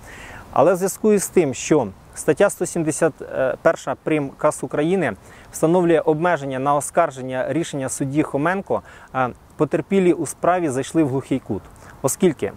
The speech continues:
маючи наявний факт порушення їхніх прав, а саме захоп-, самовільне захоплення,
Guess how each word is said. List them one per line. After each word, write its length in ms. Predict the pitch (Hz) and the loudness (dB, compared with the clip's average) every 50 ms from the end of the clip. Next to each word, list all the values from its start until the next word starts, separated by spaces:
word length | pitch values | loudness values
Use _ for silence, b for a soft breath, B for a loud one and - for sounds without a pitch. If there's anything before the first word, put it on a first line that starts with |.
| - - - | -10 -4 0
маючи 580 | 135 175 208 214 202 196 - - 180 170 - - - | 0 2 2 2 0 0 2 2 2 2 0 -4 -4
наявний 480 | 139 143 156 170 180 180 175 165 156 147 | -2 2 4 4 4 4 2 0 -6 -6
факт 320 | - - 160 143 - - - - - - - - - - - - - - - - - - - 127 123 - | -2 0 -2 -2 -2 -6 -16 -20 -20 -20 -20 -20 -20 -20 -20 -20 -20 -20 -20 -20 -20 -14 -10 -10 -2 2
порушення 380 | - 160 165 151 - - 143 143 | 2 4 4 2 0 -2 -2 0
їхніх 380 | 147 143 135 - 147 139 - | 0 0 0 0 -2 -4 -2
прав, 280 | - - 165 170 180 185 B B B B B B B - | 2 2 2 2 2 -2 B B B B B B B -4
а 100 | 135 135 | -4 -2
саме 340 | - - 160 143 131 120 | 2 2 2 2 0 -2
захоп-, 500 | 117 110 147 151 - - 185 - - 143 | -4 -2 -2 0 2 0 0 0 -2 -8
самовільне 440 | 120 - 156 151 165 170 170 170 151 | -6 -4 -2 0 0 2 2 2 0
захоплення, 720 | 127 139 147 - - 160 - 151 143 143 143 135 127 123 | 0 -2 -2 0 -2 -2 -2 -2 -2 0 0 0 0 -2